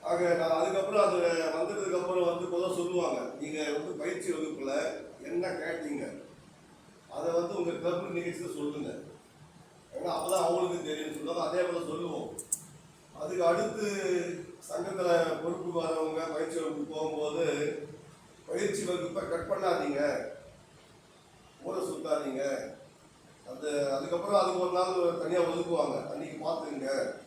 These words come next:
எந்த இது முன்னிட்டோ பயிற்சி வகுப்பு வந்து கட் பண்ணாதீங்கன்னு சொல்லுவேன் நான். என்ன காரணம்னா, அந்த பயிற்சி வகுப்பு உள்ளபடியே வந்து நமக்கு ரொம்ப சிறப்பா இருக்கும். நான் ஆசையா இருந்த போது பயிற்சி வகுப்புல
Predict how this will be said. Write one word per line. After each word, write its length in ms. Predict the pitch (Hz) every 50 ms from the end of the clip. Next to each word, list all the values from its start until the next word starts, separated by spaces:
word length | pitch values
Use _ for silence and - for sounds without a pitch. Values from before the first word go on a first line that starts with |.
| - - - - -
எந்த 280 | - 170 180 185 185 185
இது 340 | 180 175 170 180 175 180 185 180 - - - - -
முன்னிட்டோ 600 | - 151 147 165 165 165 160 175 - - - - - - - - - - - - - -
பயிற்சி 280 | 165 175 185 - 175
வகுப்பு 380 | 165 156 156 151 147 147 151 151
வந்து 100 | 170 151
கட் 240 | 143 139 143 151 151
பண்ணாதீங்கன்னு 440 | 147 143 131 131 135 135 135 - 117
சொல்லுவேன் 300 | 117 117 120 120 113 104
நான். 180 | 101 98 - - - -
என்ன 140 | 165 175 -
காரணம்னா, 840 | - - 175 170 165 160 - - 147 147 151 151 151 139 139 143 147 - - - - - - - - - - - - - - - - - - - - - -
அந்த 200 | - - - 156
பயிற்சி 420 | - - 185 214 - - - - -
வகுப்பு 380 | 190 185 180 175 - 208 208
உள்ளபடியே 520 | 175 170 175 190 190 185 185 180 175 190 202
வந்து 260 | 190 175 170 170 180
நமக்கு 400 | 170 165 165 160 160 165 175 175 175 170 156 151 147 143 135 135 135
ரொம்ப 180 | 139 - 175
சிறப்பா 440 | 165 - 160 160 165 - - 165 151
இருக்கும். 300 | 156 151 - - - - - - - - - - - - - - - - - - - - - - - - - - - - - - - - -
நான் 480 | - - 147 170 175 180 180 180 180 180 180 175 175 175 175 170 170 170 170 165 165 -
ஆசையா 420 | 240 220 214 202 196 185 180 180
இருந்த 220 | 170 170 170 170 165
போது 300 | 165 165 170 170 170 165
பயிற்சி 320 | 156 165 170 165 160 165
வகுப்புல 720 | 156 151 151 151 151 151 151 156 151 147 131 131 139 147